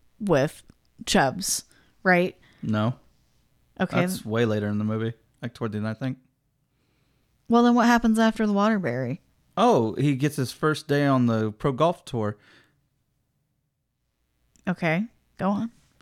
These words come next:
Speaker 2: Okay, so he has to show up to the welcome, like, it's like an invite to be on the, for making the pro tour,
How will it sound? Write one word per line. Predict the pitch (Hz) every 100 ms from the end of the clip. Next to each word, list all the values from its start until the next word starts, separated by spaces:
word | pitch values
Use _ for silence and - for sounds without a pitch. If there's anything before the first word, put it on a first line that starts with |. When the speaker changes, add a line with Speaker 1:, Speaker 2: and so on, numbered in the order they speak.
| -
Speaker 2:
Okay, | 160 143 110
so | - 156
he | 143 175 160
has | 151 185
to | 185
show | - 185 165
up | 156 151
to | - 143 127 123 131 _ _ _ _ _ _
the | - 127 120 117 - 107 -
welcome, | 143 151 156 139
like, | 127 120
it's | 113
like | 143 143
an | 127
invite | 131 127 110 104 101 - _ _ _ _ _ _ -
to | 127 117
be | 101 - 117 131
on | 123
the, | 113 104
for | - 131 120
making | 104 127 - 120
the |
pro | - 127
tour, | 120 110 107